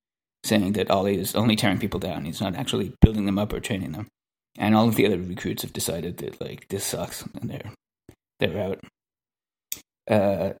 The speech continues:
Felicity and Ollie have a great chat about the Bratva and his old team, and the reason that the old team worked was because Oliver Queen, not the Green Arrow, was the leader. Uh,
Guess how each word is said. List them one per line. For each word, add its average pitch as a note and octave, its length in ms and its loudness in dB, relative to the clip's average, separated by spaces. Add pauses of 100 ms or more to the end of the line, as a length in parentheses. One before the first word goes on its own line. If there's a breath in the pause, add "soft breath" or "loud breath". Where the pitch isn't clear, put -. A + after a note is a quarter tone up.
(140)
Felicity A#2+ 440 4
and G2+ 140 2
Ollie A2 280 4
have A#2+ 120 0
a G#2 40 2
great G2+ 220 2
chat G#2 220 4
about G#2 200 -2
the F#2+ 60 -8
Bratva C#3 540 0 (340)
and G2+ 280 -2
his G#2+ 140 -4
old G#2 140 -6
team, A2 320 -2 (400)
and G#2 320 2
the A2 100 -2
reason A2 360 6
that G#2 160 0
the G2+ 120 2
old G#2 180 2
team G2 220 2
worked G2 300 -2
was F2+ 160 -8
because - 460 -6
Oliver G2+ 240 0
Queen, F#2+ 560 -2
not F#2+ 160 -2
the - 80 -10
Green F#2 260 -8
Arrow, E2+ 480 -10
was G2+ 300 -8 (500)
the A2 200 0
leader. G2 300 -4 (880)
Uh, - 60 0